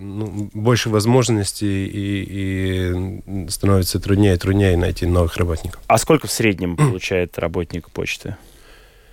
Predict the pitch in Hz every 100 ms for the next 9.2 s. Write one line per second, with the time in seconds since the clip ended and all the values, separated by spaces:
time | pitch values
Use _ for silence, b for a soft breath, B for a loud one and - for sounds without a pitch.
0 | b b - 110 117 120 95 - 82 -
1 | - 87 - 107 98 92 - - - -
2 | - 113 101 95 101 104 117 165 - -
3 | - 95 95 90 92 - 127 117 113 117
4 | 127 113 98 113 110 98 - 120 143 127
5 | 123 - 117 113 110 110 110 104 101 101
6 | 98 98 110 113 - 113 147 - 117 -
7 | 104 - 113 107 - 110 - 120 - 98
8 | 92 - 101 101 101 98 104 98 - -
9 | 95 95